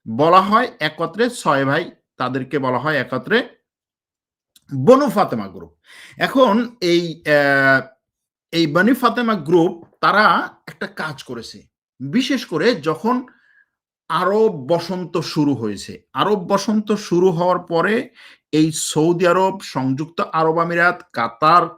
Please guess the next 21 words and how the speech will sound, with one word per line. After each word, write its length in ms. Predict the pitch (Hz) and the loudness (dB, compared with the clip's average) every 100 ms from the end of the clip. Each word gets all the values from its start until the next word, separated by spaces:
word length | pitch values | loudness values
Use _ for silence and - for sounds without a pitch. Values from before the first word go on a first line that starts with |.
| _ | _
কুয়েত, 460 | 139 151 170 180 - _ _ - _ _ - | 2 4 4 2 -4 _ _ -20 _ _ 0
এই 180 | 196 214 139 | 2 2 0
দেশগুলো 440 | 151 160 185 247 151 220 - _ _ _ _ - 135 175 | 0 0 2 4 6 4 -2 _ _ _ _ -2 0 4
নিজেদের, 520 | 214 180 240 247 240 180 - _ _ | 2 2 2 4 2 0 -10 _ _
আহ, 540 | 139 135 120 110 98 95 - _ _ _ _ _ _ _ _ _ _ - | -4 0 0 0 -2 -6 -12 _ _ _ _ _ _ _ _ _ _ -8
মসনদ 520 | 120 170 - 240 247 175 | -4 -4 -2 0 0 0
ধরে 160 | 156 127 110 - | 0 0 -2 -2
টান 180 | 160 202 - | 0 0 -2
পড়তে 240 | 180 135 127 | -6 -6 -6
পারে 280 | 123 143 214 214 - _ - 180 | -2 0 0 -2 -12 _ 0 2
এই 120 | 208 226 220 _ - | 4 0 -4 _ -4
চিন্তায়, 520 | 196 185 - 101 98 - 175 | -2 -2 -4 -4 -6 0 2
এই 100 | 196 147 | 2 0
ভয়ে 220 | 123 160 226 147 | 2 2 2 2
তারা 180 | 156 226 135 123 175 | 2 2 0 0 0
নতুন 300 | 226 277 247 - - | 0 0 -2 -2 -4
অনেকগুলো 800 | 202 226 233 233 214 147 180 208 285 - _ _ _ - _ _ 101 | -2 0 0 0 -2 -2 2 4 2 -2 _ _ _ -20 _ _ -4
রিফর্ম 380 | 151 151 214 247 254 | -4 4 6 6 4
নিয়ে 160 | 240 240 240 | 4 2 2
এসেছিল 380 | 254 - 247 247 240 - _ _ | -2 0 0 0 -2 -8 _ _
এবং 260 | 170 180 | -2 0